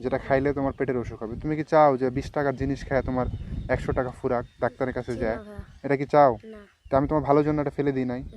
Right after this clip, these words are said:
Speaker 2: হুম।
Speaker 1: দেখো, সমাজে এখন এমনও মানুষ আছে যারা শুধু টাকার জন্য পাগল, বুঝতে পারলে?
Speaker 2: হুম।
Speaker 1: তুমি বিশ টাকা নিয়ে গেছো, এমন ভালো মানুষের কাছে যদি তুমি যাইতা, তাহলে তোমারে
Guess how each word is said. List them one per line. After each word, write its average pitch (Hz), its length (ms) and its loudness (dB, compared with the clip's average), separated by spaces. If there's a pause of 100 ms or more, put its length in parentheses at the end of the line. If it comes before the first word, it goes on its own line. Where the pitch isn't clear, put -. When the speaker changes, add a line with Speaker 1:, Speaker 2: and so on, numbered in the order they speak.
Speaker 2:
হুম। - 440 -14
Speaker 1:
দেখো, 160 240 0
সমাজে 151 400 0
এখন 156 200 0
এমনও 160 280 -2
মানুষ 151 280 -2
আছে 147 280 -4
যারা 135 220 2
শুধু 143 200 -6
টাকার 139 320 0
জন্য 139 240 -4
পাগল, 110 260 0
বুঝতে - 420 -10
পারলে? 135 320 -4
Speaker 2:
হুম। - 460 -20
Speaker 1:
তুমি 147 120 -2
বিশ 156 200 -2
টাকা 165 200 2
নিয়ে 160 200 0
গেছো, 147 220 -2
এমন 151 240 0
ভালো 139 200 0
মানুষের 147 300 -2
কাছে 147 180 -6
যদি 143 200 -6
তুমি 143 200 -2
যাইতা, 131 340 0
তাহলে 131 180 -2
তোমারে 131 360 -2